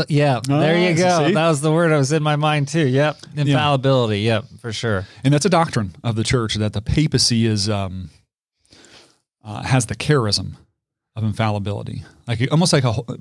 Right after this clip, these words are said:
Speaker 2: from the Holy Spirit, guar-, a guarantee not to finally, in, in a final doctrinal matter, um, teach error. Now, that doesn't mean when the Pope's flying on the airplane,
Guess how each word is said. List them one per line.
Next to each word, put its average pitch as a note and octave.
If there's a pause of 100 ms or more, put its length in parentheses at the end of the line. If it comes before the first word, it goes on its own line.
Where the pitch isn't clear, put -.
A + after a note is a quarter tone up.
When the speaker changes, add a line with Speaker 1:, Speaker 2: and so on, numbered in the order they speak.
(100)
Speaker 2:
from C3
the A#2
Holy C#3+
Spirit, B2+
guar-, B2+
a A2+
guarantee A#2 (720)
not A2+
to G#2+ (460)
finally, G2+ (840)
in, A#2
in A2+
a G2+
final C3
doctrinal B2 (300)
matter, C3+ (840)
um, F#2+ (720)
teach A#2 (580)
error. F#2 (920)
Now, B2
that B2
doesn't D#3
mean D#3 (160)
when B2+
the A2+
Pope's C#3
flying C#3
on C3
the C3
airplane, C#3